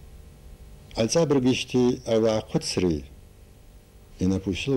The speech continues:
уэ аншабыж тусакъ хъырыдэкъым. А къуцрэ уджыкунэ гэты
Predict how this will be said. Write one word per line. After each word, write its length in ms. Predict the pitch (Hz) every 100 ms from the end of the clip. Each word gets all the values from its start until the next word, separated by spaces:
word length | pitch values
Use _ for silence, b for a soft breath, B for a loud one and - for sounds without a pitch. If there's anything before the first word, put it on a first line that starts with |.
| 120
уэ 180 | 113
аншабыж 420 | 101 82 107 92 85
тусакъ 320 | 85 - -
хъырыдэкъым. 480 | - 73 - - - - - - - - - - - - - - - - -
А 200 | 95 92
къуцрэ 400 | - 156 - 127
уджыкунэ 540 | 113 107 143 139 113
гэты 480 | 101 104 - 107 101